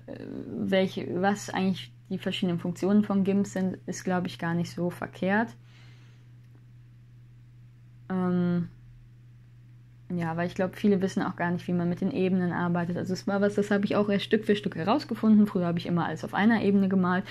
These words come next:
und dann war's immer blöd, wenn ich irgendwie einen Fehler gemacht habe. <laughs> Ähm, ja, oder auch, wie man ein Pferd vernünftig ausschneidet, wie man schafft, dass der Hintergrund, äh, gleichmäßig, äh, äh,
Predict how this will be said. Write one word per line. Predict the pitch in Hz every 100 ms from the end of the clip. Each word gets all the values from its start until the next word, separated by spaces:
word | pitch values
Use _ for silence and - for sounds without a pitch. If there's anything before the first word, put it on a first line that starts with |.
| - - -
und | 180
dann | 170
war's | 165 -
immer | 170 160
blöd, | 170 165
wenn | 160
ich | 160
irgendwie | -
einen | 170
Fehler | - 262 247
gemacht | 226 233 -
habe. | 226 214
<laughs> | - - - - - - - - -
Ähm, | - 185 180 175 175 175 180 - - - -
ja, | - 175 160 170 170 175 202 - - - - - - - - -
oder | - 175 175
auch, | 180 185
wie |
man | 196 196
ein | 196
Pferd | 196 175
vernünftig | - 180 175 - -
ausschneidet, | 175 175 - 180 170 175 175
wie | 196
man | 190
schafft, | 190 175 -
dass | -
der | -
Hintergrund, | 196 175 180 170 170 170 - - - - -
äh, | - 180
gleichmäßig, | 170 180 175 185 175 170 180 180 -
äh, | 170 165 156 165
äh, | - 175 175 175 -